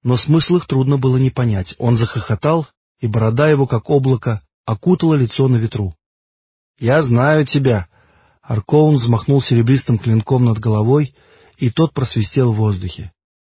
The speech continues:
«На этот раз я тебя убью!» и длинными упругими шагами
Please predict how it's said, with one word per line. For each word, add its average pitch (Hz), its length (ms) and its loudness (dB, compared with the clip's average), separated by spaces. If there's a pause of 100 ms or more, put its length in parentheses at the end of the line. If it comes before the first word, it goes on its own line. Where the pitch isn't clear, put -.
(480)
«На 127 140 0
этот 151 220 0
раз 156 220 0
я 147 80 4
тебя 143 220 2
убью!» 139 440 0 (500)
и 123 100 -6
длинными 127 500 4
упругими 117 480 2
шагами 131 580 -2